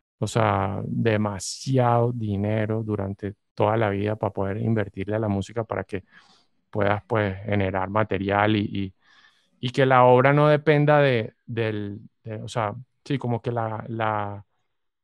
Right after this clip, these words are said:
el concepto de la obra no vaya a depender simplemente de la búsqueda del dinero para la obra, ¿no? Eso es, es como una cosa bien,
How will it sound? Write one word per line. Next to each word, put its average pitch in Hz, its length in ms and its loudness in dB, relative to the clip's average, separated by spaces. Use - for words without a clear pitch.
el 120 140 -2
concepto 131 500 2
de 160 80 6
la 131 160 6
obra 156 320 4
no 139 400 -4
vaya 131 240 0
a - 20 2
depender 120 640 -4
simplemente 123 540 -2
de 127 60 0
la 113 100 0
búsqueda 107 320 -4
del 113 100 -6
dinero 104 320 -6
para 107 260 -6
la 98 140 -8
obra, 101 300 -6
¿no? 107 160 -10
Eso 117 180 -10
es, 120 160 -14
es 117 120 -14
como 131 220 -4
una 127 220 0
cosa 139 260 -6
bien, 131 360 -4